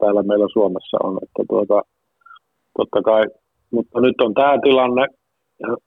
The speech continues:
sille ei voi mitään, ja se pitää hyväksyä tällä hetkellä. Ja, niin tuota, kyllähän se tietenkin vie sitä, sitä Mestiksestä semmoisen huuman, kun täältä ei pysty nousemaan ylöspäin, että se on vaan sitten se Mestis-mestaruus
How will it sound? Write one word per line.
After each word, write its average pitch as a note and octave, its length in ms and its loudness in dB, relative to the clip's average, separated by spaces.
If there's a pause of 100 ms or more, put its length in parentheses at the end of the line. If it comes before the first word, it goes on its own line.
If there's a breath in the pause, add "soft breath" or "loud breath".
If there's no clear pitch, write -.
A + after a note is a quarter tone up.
sille B2+ 220 2 (160)
ei B2+ 80 2
voi C3+ 200 2
mitään, B2+ 460 2
ja A2+ 80 -2
se A2+ 160 0
pitää A#2 280 0
hyväksyä A#2+ 480 0 (160)
tällä A2+ 300 2
hetkellä. G#2+ 480 0
Ja, G#2+ 220 4 (580)
niin G#2 240 -8
tuota, G#2+ 480 0 (1300)
kyllähän C3+ 300 4
se B2+ 100 -2
tietenkin E3+ 420 4 (220)
vie E3 240 6
sitä, D#3 180 2
sitä D3+ 160 0
Mestiksestä D3 680 0 (100)
semmoisen C3+ 360 2
huuman, C3 380 4
kun A#2 120 0
täältä B2 260 2
ei B2 160 2
pysty B2+ 200 0
nousemaan B2+ 560 2
ylöspäin, A#2 680 2
että - 260 0 (280)
se A#2+ 80 -2
on A2+ 120 0
vaan A#2 260 2
sitten A#2+ 280 -2 (540)
se B2+ 80 2 (720)
Mestis-mestaruus A#2 920 0